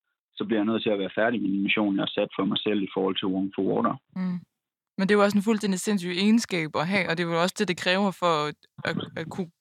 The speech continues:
Speaker 2: gennemføre og sæt-, og, og starte sådan et projekt her i det hele taget. Men sådan, du er jo også Charlie og toogtredive år, ikke? Du, du er ung. Øhm, og,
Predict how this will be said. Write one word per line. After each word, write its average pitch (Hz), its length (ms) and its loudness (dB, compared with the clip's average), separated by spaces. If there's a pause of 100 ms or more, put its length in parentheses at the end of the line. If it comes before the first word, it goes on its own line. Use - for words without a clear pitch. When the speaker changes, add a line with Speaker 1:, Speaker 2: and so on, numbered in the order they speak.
(100)
Speaker 2:
gennemføre 208 520 2
og 165 120 -6
sæt-, - 480 -14
og, - 160 -8
og 151 100 -6
starte 170 440 0
sådan 170 160 -6
et 151 100 -8
projekt 160 380 -8
her 170 60 -2
i 151 60 -2
det 160 100 -8
hele 196 200 -2
taget. 156 220 -4 (440)
Men 175 240 -4
sådan, 170 320 -2 (640)
du 190 80 0
er 185 120 6
jo 185 160 6
også - 280 -2 (160)
Charlie 202 380 2
og 175 80 -2
toogtredive 190 800 0
år, 190 220 4
ikke? 220 120 0 (120)
Du, 180 60 -6 (440)
du 180 100 -4
er - 40 -4 (140)
ung. 226 160 0 (560)
Øhm, 156 640 -6
og, 170 160 0